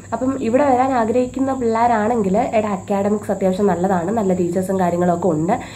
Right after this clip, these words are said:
പിന്നെ എനിക്ക് അത്ര ഒരു ഇതായിട്ട് പറയാൻ പറ്റാത്തതെന്ന് വെച്ച് കഴിഞ്ഞാൽ, ഞങ്ങളുടെ സമയത്ത് ഞങ്ങളെ പഠിപ്പിച്ചിരുന്ന anatomy, ബയോകെമി, ഫിസിയോളജി അവരൊക്കെ ഇപ്പോൾ മാറിപ്പോയിട്ടുണ്ട് കേട്ടോ. ഇപ്പോൾ പുതിയ ടീച്ചേഴ്സാണ് കൂടുതലും.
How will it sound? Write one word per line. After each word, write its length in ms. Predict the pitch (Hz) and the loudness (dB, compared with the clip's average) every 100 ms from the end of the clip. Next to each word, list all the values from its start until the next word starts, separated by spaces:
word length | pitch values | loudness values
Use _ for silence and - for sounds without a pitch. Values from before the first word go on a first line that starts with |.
| - 269 | -6 0
പിന്നെ 260 | 269 294 | 4 4
എനിക്ക് 220 | 269 262 262 | 4 2 0
അത്ര 260 | - - 320 | -2 2 2
ഒരു 180 | 294 | 4
ഇതായിട്ട് 300 | 262 247 247 | 2 2 2
പറയാൻ 300 | 240 214 220 | 2 2 2
പറ്റാത്തതെന്ന് 420 | 233 220 220 226 220 | 0 -2 -2 0 -2
വെച്ച് 140 | 208 | 0
കഴിഞ്ഞാൽ, 220 | 196 190 | 0 2
ഞങ്ങളുടെ 420 | 214 202 233 285 | 2 2 2 2
സമയത്ത് 300 | - 226 226 | 2 0 0
ഞങ്ങളെ 320 | 233 202 208 247 | 0 0 0 0
പഠിപ്പിച്ചിരുന്ന 520 | 202 190 202 202 214 | 0 0 0 0 0
anatomy, 640 | 196 185 190 196 202 202 202 - - | 2 2 2 2 2 2 -2 -10 0
ബയോകെമി, 560 | 190 202 196 202 190 190 | 4 4 4 2 2 0
ഫിസിയോളജി 520 | 196 202 196 190 208 | 0 0 2 4 2
അവരൊക്കെ 280 | 202 240 247 | 0 -2 -2
ഇപ്പോൾ 160 | 240 214 | 0 0
മാറിപ്പോയിട്ടുണ്ട് 720 | 190 240 285 190 180 180 156 | 2 2 2 2 2 2 0
കേട്ടോ. 140 | 151 160 | -2 -2
ഇപ്പോൾ 120 | 214 | -4
പുതിയ 300 | 226 208 285 | -2 0 2
ടീച്ചേഴ്സാണ് 440 | 247 208 220 196 185 | 2 0 0 0 0
കൂടുതലും. 460 | 175 165 170 294 | 0 0 -2 -4